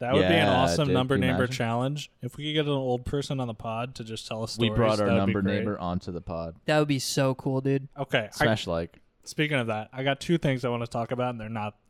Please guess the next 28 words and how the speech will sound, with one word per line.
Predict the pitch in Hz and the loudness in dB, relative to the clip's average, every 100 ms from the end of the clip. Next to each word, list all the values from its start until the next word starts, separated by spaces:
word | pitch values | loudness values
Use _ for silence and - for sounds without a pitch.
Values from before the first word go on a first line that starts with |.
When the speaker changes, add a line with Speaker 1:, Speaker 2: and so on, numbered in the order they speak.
| - | -16
Speaker 1:
related | 107 104 101 | -10 -8 -8
at | 104 104 | -10 -12
all. | 98 110 _ _ _ _ _ _ _ _ | -14 -16 _ _ _ _ _ _ _ _
Speaker 2:
Hit | - 87 | -4 -4
me. | 85 - - - - _ - - | -4 -10 -16 -16 -20 _ -20 -10
Speaker 1:
Number | 139 135 147 | -2 2 4
one, | 131 131 123 | 4 4 4
very | 127 135 | 4 4
quickly, | - 139 147 143 160 _ _ _ | 0 -2 2 2 0 _ _ _
I | 120 120 | -6 0
got | 117 - | 0 0
the | 131 | -2
best | 117 - 120 127 - | -2 0 2 2 -2
video | 147 120 123 120 120 | -8 -2 0 2 2
recommended | 113 110 - 117 107 113 | 0 -4 -6 -6 -4 -4
to | 117 | 0
me | 143 | 0
<laughs> | 127 | 2
today | 151 151 139 | 2 2 4
on | 147 | 2
YouTube. | 143 135 - 139 143 160 - - 185 - - - | 2 0 0 -2 0 -2 -6 -14 -12 -14 -20 -6
It | 123 | -2
was | 123 | 0
A | 123 160 | 2 0
S | - | 0
M | 170 | 2
R. | 120 113 131 _ _ _ _ _ _ _ - - | 2 0 -4 _ _ _ _ _ _ _ -20 -10
<laughs> | - | -2